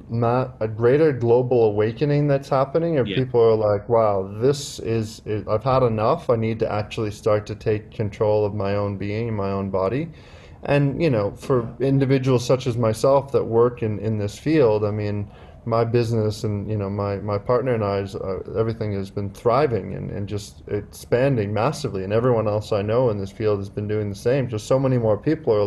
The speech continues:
Speaker 1: like,
Speaker 2: Mm.
Speaker 1: "I want some answers. I want some solutions. What do I do?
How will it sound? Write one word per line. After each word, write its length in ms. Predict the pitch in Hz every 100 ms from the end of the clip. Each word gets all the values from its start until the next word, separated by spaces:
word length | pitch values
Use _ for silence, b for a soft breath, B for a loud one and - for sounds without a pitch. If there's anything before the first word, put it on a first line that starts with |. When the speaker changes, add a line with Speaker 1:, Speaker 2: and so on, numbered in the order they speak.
| 104
Speaker 1:
like, 140 | 98 - B B
Speaker 2:
Mm. 340 | 107 110 104 101
Speaker 1:
"I 40 |
want 280 | 117 143 147
some 140 | 117
answers. 580 | 120 180 - 104 98 98
I 40 |
want 220 | 104 131 131
some 160 | 139
solutions. 640 | 135 117 131 160 - 104 107
What 100 | 135
do 100 | 151
I 120 | 113
do? 520 | 104 135 160 110 95